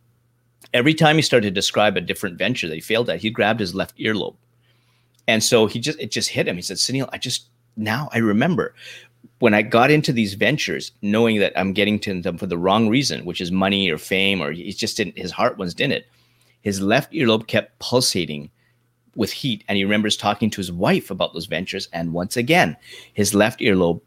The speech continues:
got hot. So this is how unique these signals are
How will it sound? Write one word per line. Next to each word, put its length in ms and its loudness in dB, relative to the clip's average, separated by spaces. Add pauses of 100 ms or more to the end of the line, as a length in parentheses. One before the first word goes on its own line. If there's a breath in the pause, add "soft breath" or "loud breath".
(240)
got 140 0
hot. 340 0
So 140 0
this 200 2
is 120 0
how 140 4
unique 640 4
these 200 2
signals 340 2
are 240 2